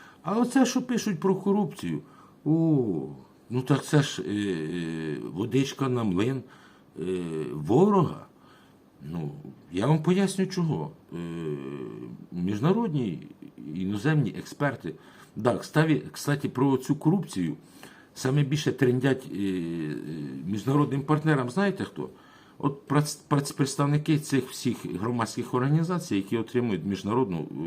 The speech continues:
е, фінансову допомогу, яка в свій час надавалася їм для, е, сприяння в реалізації антикорупційних реформ. І оце набу, сап, Д Б Р і все остальне, це саме їх дітище. Тому що, е,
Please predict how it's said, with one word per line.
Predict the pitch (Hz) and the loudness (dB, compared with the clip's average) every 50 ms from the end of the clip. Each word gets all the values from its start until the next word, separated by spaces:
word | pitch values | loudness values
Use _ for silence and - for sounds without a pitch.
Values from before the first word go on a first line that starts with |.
| 78 67 65 | -6 -6 -6
е, | 62 | -8
фінансову | - - 104 113 117 - - 78 76 | -8 -6 -4 -4 -4 -4 -6 -4 -4
допомогу, | 76 76 76 76 92 98 120 127 117 - - - - - - - - - - - - | -4 -4 -4 -6 -6 -4 -4 -4 -6 -6 -10 -14 -16 -20 -20 -18 -18 -18 -18 -16 -10
яка | - 92 92 - 120 | -6 -6 -4 -2 -2
в | 120 120 | -2 -2
свій | - 117 120 | -2 -4 -2
час | - 127 123 - - | 0 0 -2 -2 -2
надавалася | 110 104 95 107 110 113 110 104 101 90 - 98 | -4 -4 -4 -4 -4 -4 -4 -4 -4 -6 -4 -2
їм | 90 90 98 110 160 175 160 151 - - - - - - - _ - | -2 -2 0 2 2 2 2 0 -4 -12 -18 -20 -20 -20 -20 _ -10
для, | - 76 76 87 104 113 113 110 107 95 73 - - 76 | -8 -4 0 4 4 6 4 4 0 -2 -4 -4 -6 -8
е, | 85 87 85 85 87 85 80 78 76 76 78 78 69 - | -8 -6 -6 -6 -6 -6 -4 -4 -4 -4 -4 -4 -6 -8
сприяння | - - - - 107 120 139 156 170 156 135 120 101 | -10 -10 -6 -2 2 4 4 4 4 2 0 0 -2
в | |
реалізації | 92 95 98 98 98 95 95 117 127 123 123 - 92 78 | -2 -2 0 0 0 0 0 -2 -4 -4 -4 -4 -4 -4
антикорупційних | 95 92 - 87 76 - 80 78 78 - - 98 95 87 76 76 80 | -4 -4 -6 -6 -6 -4 -4 -4 -4 -6 -4 -4 -4 -4 -4 -6 -6
реформ. | 76 73 - - 90 90 80 76 - - - - - - - - - - | -8 -8 -6 -6 -6 -6 -6 -8 -12 -16 -20 -20 -20 -20 -20 -20 -10 -4
І | 87 107 113 | -2 0 0
оце | 113 113 - 143 135 | 0 -2 -2 -2 0
набу, | 127 123 127 117 107 110 104 | 0 0 -2 -4 -4 -4 -4
сап, | 95 - - 110 95 85 73 - - 82 87 - | -4 -2 -2 0 0 -2 -2 -6 -12 -14 -12 -10
Д | 76 78 76 78 92 | -8 -6 -2 0 0
Б | 90 87 98 | 0 2 0
Р | 92 85 80 - | -2 -2 -4 -4
і | 78 85 | -6 -8
все | - - 107 | -8 -6 -6
остальне, | 101 95 - - 151 151 165 160 147 | -6 -4 -2 0 0 2 2 2 -2
це | 147 - 139 127 | -2 -2 -4 -4
саме | - - 160 165 165 | -2 0 0 2 2
їх | 165 165 170 143 113 | 0 0 -2 -4 -4
дітище. | 104 117 113 104 - 127 - - - 95 82 - - - - - - - - - - - - _ _ | -2 -2 -2 -2 -4 -6 -8 -8 -6 -8 -8 -10 -12 -18 -20 -20 -20 -20 -20 -20 -20 -20 -20 _ _
Тому | - 98 87 92 92 82 | -4 -2 0 0 0 -2
що, | - - - 95 87 | -4 -6 -4 -4 -4
е, | 76 - - 58 64 82 82 80 80 80 78 76 76 73 | -4 -4 -6 -8 -6 -6 -4 -4 -4 -4 -4 -4 -4 -4